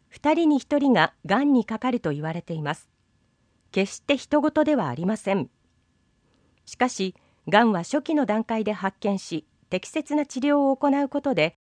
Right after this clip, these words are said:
高い確率で治ります。症状がなくても、症状がないうちに、定期的にがん検診を受け、早期にがんを発見し、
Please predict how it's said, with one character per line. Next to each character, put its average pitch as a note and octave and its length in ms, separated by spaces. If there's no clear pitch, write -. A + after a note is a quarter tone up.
高 D#4+ 280
い D#4+ 100
確 G3+ 240
率 G3+ 240
で F#3 120
治 F#3 220
り F3+ 80
ま E3+ 140
す。 - 120
症 D#4 240
状 E4+ 180
が D4+ 120
な D4 120
く - 80
て A3 140
も、 D3+ 240
症 A3 260
状 A3+ 200
が F3 160
な G#3+ 180
い B3+ 100
う D#3 120
ち - 200
に、 D#3 160
定 D4+ 180
期 - 100
的 D4 280
に C4+ 100
が G3 140
ん C#4 80
検 C#4+ 220
診 A#3 220
を G#3 100
受 A3 140
け、 D#3 220
早 E4 320
期 C4+ 140
に A#3 140
が G#3 160
ん B3 100
を F#3+ 80
発 D3+ 300
見 F3 180
し、 - 260